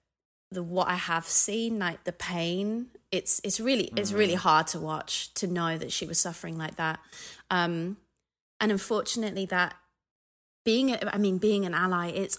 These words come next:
Speaker 1: all about supporting, right? It's all about believing someone because it's, you wouldn't be sharing that trauma. You wouldn't be having to relive it if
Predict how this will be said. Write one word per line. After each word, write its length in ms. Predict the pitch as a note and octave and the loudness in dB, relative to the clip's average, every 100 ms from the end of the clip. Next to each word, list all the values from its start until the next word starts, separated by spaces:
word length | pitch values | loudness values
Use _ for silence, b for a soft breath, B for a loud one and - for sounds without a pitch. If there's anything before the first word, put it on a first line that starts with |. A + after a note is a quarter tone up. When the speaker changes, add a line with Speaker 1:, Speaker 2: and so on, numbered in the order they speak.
| - | -2
Speaker 1:
all 200 | G3+ F#3+ | 2 2
about 280 | F#3 F3 - | 2 2 2
supporting, 680 | F#3 - D#3+ E3 E3 D#3+ | 0 -2 -4 -2 -4 -6
right? 280 | D#3+ G3 G#3+ | -2 -2 -2
It's 160 | F#3+ - | -2 -2
all 220 | F#3+ G3 | 0 2
about 400 | G3+ F#3+ F3 E3 - B B B _ - | 2 4 4 2 -2 B B B _ -2
believing 580 | F#3+ F#3+ G#3 G#3+ F3+ F3+ | 0 2 0 0 -2 0
someone 460 | - F3+ E3 E3 | 0 0 -2 -4
because 520 | E3+ - F3 E3 - _ _ _ _ _ _ _ _ | -4 -2 0 0 -4 _ _ _ _ _ _ _ _
it's, 300 | A3 - - - _ - | -6 0 -2 -2 _ -8
you 140 | A#3 | -6
wouldn't 220 | C#4+ C4 | -4 -6
be 100 | - | -6
sharing 420 | G3 - E3+ F3+ F3 | -6 -4 -4 -4 -4
that 160 | E3 | -6
trauma. 420 | - E3+ E3 E3+ | -6 -4 -4 -4
You 160 | G#3 G#3+ | -2 -2
wouldn't 200 | A#3 F#3+ | -2 -2
be 80 | G3 | -6
having 280 | F#3 F#3 E3+ | -4 -6 -6
to 120 | F#3 | -6
relive 400 | F3 F3 D#3+ E3 | -6 -4 -4 -4
it 160 | G3+ - | -4 -4
if 240 | F#3+ | -8